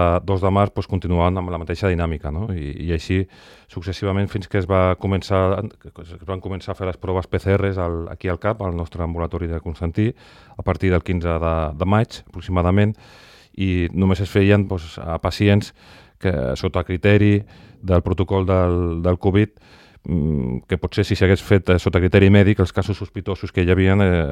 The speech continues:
els podien haver classificat o en positius o, i negatius, no? Actualment aquests casos sospitosos són de dos-cents noranta-cinc casos,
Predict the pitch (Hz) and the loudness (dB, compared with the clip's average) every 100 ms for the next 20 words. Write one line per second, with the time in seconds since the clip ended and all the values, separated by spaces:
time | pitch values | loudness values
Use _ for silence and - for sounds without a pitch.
0 | 80 - 92 92 90 90 95 90 92 95 | -4 0 2 4 4 4 2 -2 -4 -4
1 | 92 87 82 82 82 - 90 - 98 98 | -4 -6 -6 -6 -10 -8 -8 -2 0 2
2 | 95 85 78 - - 92 90 82 95 82 | 4 2 -2 -14 -6 0 2 4 4 2
3 | 73 95 - - - - - - - 98 | 2 0 -2 -16 -20 -20 -12 -8 4 6
4 | 98 104 101 101 - 101 95 98 - 95 | 8 6 6 2 0 0 0 -4 -4 0
5 | 98 - 82 - - - - 101 95 90 | 0 0 -6 -6 -20 -14 -2 2 4 2
6 | - 101 90 90 87 87 95 85 104 98 | 2 0 0 -2 -2 -6 -8 -6 -6 -6
7 | 123 - | -10 -12